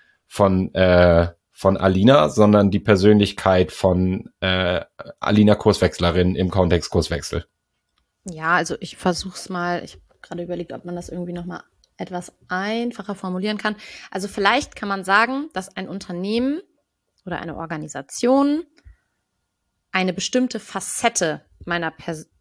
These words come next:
Speaker 2: Persönlichkeit irgendwie hervorbringt. Und da würde ich sagen, das hängt mit den, ja, eben auch benannten Erwartungsstrukturen und so weiter zusammen. Also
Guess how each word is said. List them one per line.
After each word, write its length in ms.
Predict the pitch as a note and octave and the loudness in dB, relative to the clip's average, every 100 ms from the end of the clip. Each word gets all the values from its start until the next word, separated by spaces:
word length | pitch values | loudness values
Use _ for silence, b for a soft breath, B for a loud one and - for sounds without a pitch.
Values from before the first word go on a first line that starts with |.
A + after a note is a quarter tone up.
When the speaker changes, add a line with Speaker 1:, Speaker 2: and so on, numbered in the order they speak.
| _ _ _ | _ _ _
Speaker 2:
Persönlichkeit 800 | - D#3+ E3+ F3+ E3 - D#3 D#3 | -10 -6 -2 -2 -4 -4 -4 -4
irgendwie 360 | D#3 D#3+ - | -4 -8 -8
hervorbringt. 880 | C#3+ D#3 - D3 D3 C#3+ - - - _ _ _ _ _ _ _ _ _ _ _ _ | -10 -10 -4 -2 0 -2 -4 -8 -12 _ _ _ _ _ _ _ _ _ _ _ _
Und 120 | E3 - _ _ | -20 -20 _ _
da 220 | F3 F#3+ | -2 -2
würde 120 | G3+ | -4
ich 100 | G#3 | -4
sagen, 420 | F#3 F3+ F#3+ F#3+ | 2 2 0 -8
das 220 | F3 F#3 | -12 -8
hängt 360 | G3 F#3+ G#3 - - | -6 -6 -8 -14 -14
mit 180 | F3 - | -12 -8
den, 200 | F3 - - _ | -10 -10 -20 _
ja, 200 | E3+ D#3 | -14 -12
eben 220 | - F3+ | -8 -8
auch 140 | - - | -8 -10
benannten 520 | F3 E3+ F3 E3+ E3+ | -6 -4 -4 -8 -8
Erwartungsstrukturen 1000 | E3 E3 A3+ G#3+ G3 - F#3+ - F#3 F#3 | -4 0 0 0 -8 -10 -12 -10 -6 -6
und 140 | E3+ E3+ | -6 -8
so 80 | |
weiter 200 | E3+ E3 | -6 -8
zusammen. 260 | - F#3 F#3 | -4 -4 -4
Also 180 | D#3+ | -6